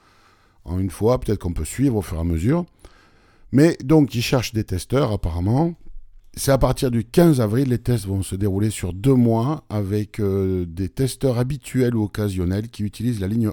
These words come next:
onze. Donc, si vous êtes intéressé pour tester, il y a l'adresse, euh, contact par email, vous pouvez leur écrire et puis vous voyez avec eux. Intéressant ?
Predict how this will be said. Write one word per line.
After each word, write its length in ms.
onze. 360
Donc, 180
si 100
vous 100
êtes 140
intéressé 520
pour 220
tester, 500
il 60
y 40
a 80
l'adresse, 480
euh, 680
contact 580
par 300
email, 400
vous 100
pouvez 240
leur 180
écrire 380
et 80
puis 160
vous 100
voyez 220
avec 280
eux. 80
Intéressant ? 560